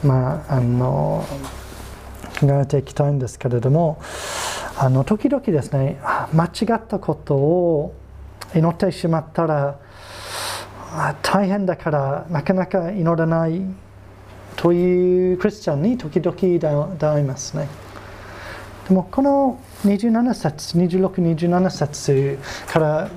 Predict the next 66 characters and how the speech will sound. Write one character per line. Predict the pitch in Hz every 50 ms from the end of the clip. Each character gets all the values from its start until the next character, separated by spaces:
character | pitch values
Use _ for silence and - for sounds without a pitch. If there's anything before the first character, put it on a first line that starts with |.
| 170 - - 190
わ | 165 -
か | - 175
る | 165 160
も | 160 175 190
う | 185
一 | 185 220 208
つ | - -
の | 190 147 139
こ | - 131
と | - - 139 139
は、 | 165 175 170 156 147 - - - - - - - - - - - - - -
そ | - - 262
れ | 311
は | 285 -
心 | - - - 233 240 240
配 | 240 - - 240 220 214 208
に | 208 202 214 240 247 233 185
及 | 160 165 190
ば | 202 233 226
な | 208 220 233 226
い | 220
こ | 220 - 160
と | 147 143 123
で | 117 117
す | - - -
ね。 | 151 170 180 165 - - -
心 | - - 190
配 | 190 202 185
す | 190 - 180
る | 190 190 180
に | 185 202 208 202
及 | 185 175 175 180 175
ば | 175 190
な | 185 185 190 190 190
い | 196 190
こ | 190 - 160 147
と | - - - 135 135 156 151 139 - - - - - - - -
で | - 143
す。 | 131 - - - 147 160 156 147 - - - - - - - - - - - - - - - -
な | 202 233 269
ぜ | 240 294 269
な | 240 254 269
ら、 | 254 240 185 139 127 156 - - - - - - - - -
神 | - 302 320 330
様 | - - 202 165 151
は | 156 165 160
私 | 147 147 - - 202 196
た | - 233
ち | - -
の | 226 214
心 | 208 - - 254 247 - - 254 185 143
を | 135 135 156 160 147
ご | 135 147
存 | 131 135 147 151 151
知 | 147 156 156 135
で | - 131
す。 | - - - 147
私 | 135 143 147 143 - 220 214 220
た | - 226 -
ち | - - 214
が | 226 254 247 202 - - - - - - - 135 -
こ | - - 196
の | 214 220 202
た | - 196 214
め | 220 214 208
に、 | 196 175 156 151 156 175 175